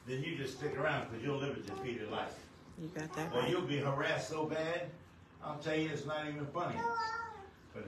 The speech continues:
Speaker 1: if you realize you come into the saving knowledge of Jesus Christ and you realize all that he accomplished for us
Speaker 2: Mm.
Speaker 1: through his death, burial, and resurrection, then you will, then you will, uh, you know,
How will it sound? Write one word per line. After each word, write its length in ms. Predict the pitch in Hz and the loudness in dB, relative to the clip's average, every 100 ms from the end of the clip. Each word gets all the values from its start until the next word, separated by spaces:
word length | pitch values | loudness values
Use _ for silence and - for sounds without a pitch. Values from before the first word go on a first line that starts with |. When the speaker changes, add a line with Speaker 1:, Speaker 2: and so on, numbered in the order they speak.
| 104 | -4
Speaker 1:
if 60 | |
you 120 | 147 147 | -2 0
realize 480 | 147 156 120 117 117 | 2 2 2 0 -4
you 60 | 131 | -4
come 220 | 147 147 | 0 0
into 220 | 135 135 | 0 -4
the 100 | 127 | -4
saving 400 | - 135 139 135 | -4 -4 -2 -2
knowledge 300 | 135 135 127 | 2 2 2
of 220 | 101 98 127 | -2 -6 -6
Jesus 300 | 135 110 - 131 | -6 -6 -6 0
Christ 320 | 131 131 113 | 2 2 -2
and 120 | 107 | -6
you 60 | 123 | -4
realize 480 | 135 131 131 127 120 | -2 2 2 2 2
all 260 | 123 143 120 | 6 6 4
that 160 | 117 | 0
he 140 | 131 - | 0 -2
accomplished 580 | - 139 143 135 131 - | -2 2 2 2 0 -2
for 220 | 127 127 | 2 4
us 180 | 135 139 - - - | 4 2 -2 -8 -4
Speaker 2:
Mm. 240 | 151 170 | -2 -2
Speaker 1:
through 140 | 127 123 | -2 2
his 120 | 131 - | 2 2
death, 240 | 131 131 - | 2 2 0
burial, 220 | 127 127 | 0 0
and 140 | 120 | 0
resurrection, 720 | 123 123 110 117 127 - 123 113 | 2 2 0 2 2 0 -2 0
then 180 | 120 - - | 2 4 4
you 60 | 151 | 4
will, 320 | 131 117 - - - - - - - - - 156 | 4 4 2 -2 -10 -18 -18 -18 -18 -18 -8 2
then 240 | 147 143 | 4 4
you 200 | 160 175 | 4 6
will, 400 | 143 131 123 117 | 8 8 6 4
uh, 300 | 117 117 - - - - - - - - - - - - - - - - - - - - | 4 4 4 2 -4 -14 -18 -18 -18 -18 -20 -18 -16 -16 -18 -18 -18 -18 -18 -18 -18 -12
you 80 | 123 | -4
know, 240 | 123 104 | -2 -2